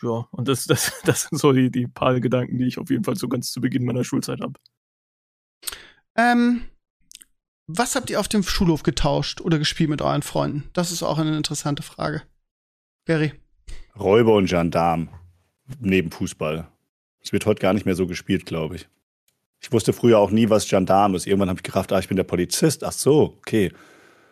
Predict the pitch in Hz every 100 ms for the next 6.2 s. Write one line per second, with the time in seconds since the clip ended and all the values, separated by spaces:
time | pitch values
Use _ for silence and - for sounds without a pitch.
0 | _ _ _ _ _ - - 139 139 143
1 | 139 120 107 120 143 156 139 117 - -
2 | 120 120 170 196 185 196 190 220 208 -
3 | 143 151 156 98 - 135 180 117 110 95
4 | 135 - 95 90 90 95 117 - - -
5 | 85 - 120 135 98 87 - 117 175 120
6 | 104 92